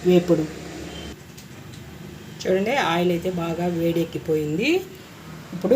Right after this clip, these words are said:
మనము ఇలా కట్ చేసి పెట్టుకున్న సన్న ఆనియన్స్ని ఇందులో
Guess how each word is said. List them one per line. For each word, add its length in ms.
మనము 260
ఇలా 140
కట్ 220
చేసి 240
పెట్టుకున్న 420
సన్న 320
ఆనియన్స్ని 580
ఇందులో 240